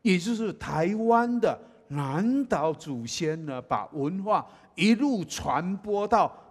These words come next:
刚刚讲的那么大的地-，地区去。其中一个非常重要的传播的点呢，是在图上的这个区域。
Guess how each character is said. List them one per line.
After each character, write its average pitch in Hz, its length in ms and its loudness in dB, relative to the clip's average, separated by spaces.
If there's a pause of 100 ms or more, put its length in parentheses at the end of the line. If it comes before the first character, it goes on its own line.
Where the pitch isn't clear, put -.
刚 208 280 2
刚 208 240 2
讲 107 240 -4
的 123 120 -4 (280)
那 277 180 6
么 233 180 2
大 202 240 2
的 143 140 0
地-， 185 220 -6 (100)
地 185 160 -2
区 127 240 -12
去。 131 320 -12 (300)
其 240 200 4
中 262 200 -2
一 247 40 -6
个 220 100 0
非 285 300 -4
常 220 360 -4
重 196 520 -4
要 190 340 2
的 123 240 -2
传 143 380 -6
播 180 160 -4
的 151 120 2
点 92 480 -6
呢， 101 160 -16 (280)
是 - 160 -8
在 202 160 4
图 151 360 -12
上 202 320 -4
的 127 120 -2
这 127 120 -6
个 127 140 -4
区 - 240 -14
域。 131 240 -12